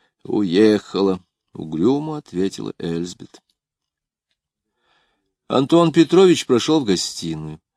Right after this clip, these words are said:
Он решил спать там. В спальне, конечно, нельзя. Он зажег свет, лег на кушетку и накрылся пальто.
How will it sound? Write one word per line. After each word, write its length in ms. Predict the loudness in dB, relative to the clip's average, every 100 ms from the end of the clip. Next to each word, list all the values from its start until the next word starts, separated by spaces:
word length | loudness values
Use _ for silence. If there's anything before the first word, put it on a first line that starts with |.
| _ _
Он 160 | 0 2
решил 260 | 2 -2 -4
спать 300 | -2 -4 -4 _
там. 380 | -6 -4 -4 -8 _ _
В 60 | -10
спальне, 500 | -4 -2 0 -2 -6
конечно, 460 | -6 -2 -2 -4 -12
нельзя. 380 | -12 -10 -12 -14 _ _ _ _ _ _ _
Он 160 | 0 2
зажег 280 | 4 4 2
свет, 640 | -4 2 4 4 0 -8
лег 360 | 0 2 2 -2
на 80 |
кушетку 600 | -6 -6 -2 -2 -2 -6 -12
и 20 |
накрылся 420 | -8 -6 -6 -8
пальто. 460 | -10 -10 -8 -10